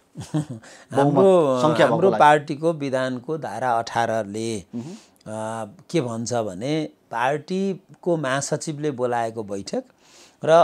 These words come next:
Speaker 1: अध्यक्षले प्रमाणित गरेको, अध्यक्षले अध्यक्षता गरेको, निर्णय गरेको बैठकलाई मान्य हुन्छ, अरू निर्णय मान्य हुँदैन भनेर, उम्, एक्काइस गते एउटा फैसला निर्वाचन आयोगले दिइसकेको छ।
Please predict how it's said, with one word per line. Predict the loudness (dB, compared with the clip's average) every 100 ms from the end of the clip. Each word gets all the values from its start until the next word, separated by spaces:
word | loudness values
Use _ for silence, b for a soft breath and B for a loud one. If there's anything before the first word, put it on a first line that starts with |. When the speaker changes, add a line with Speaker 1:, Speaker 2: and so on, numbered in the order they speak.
| 4
Speaker 1:
अध्यक्षले | -2 0 0 0 2 4 4
प्रमाणित | 2 -2 -4 -2 -4 -4
गरेको, | -4 -4 -2 2
अध्यक्षले | 0 0 -8 -6 -4
अध्यक्षता | -4 -6 -12 -8 -8
गरेको, | -6 -8 -8 -8
निर्णय | -6 -6 -6 -6
गरेको | -6 -8 -6 -6
बैठकलाई | -6 -10 -10 -12 -14 -8 -6
मान्य | -6 -8 -6 -8
हुन्छ, | -8 -10 -6 -2 0 0 -4 b b b b _
अरू | 6 8 6 4 0
निर्णय | 0 0 0 0
मान्य | 0 -4 -4 -4
हुँदैन | -6 -4 -4 -4 -6 -8
भनेर, | -10 -10 -2 0
उम्, | 0 -4 _ -20 _ -18 -16 -16 -10 -8
एक्काइस | 2 4 4 -2
गते | -4 -4 -4 -8 -10
एउटा | -6 -6
फैसला | -6 -10 -8 -6 -4
निर्वाचन | -6 -10 -10 -10 -10
आयोगले | -8 -6 -4
दिइसकेको | -4 -2 -2 -4
छ। | -8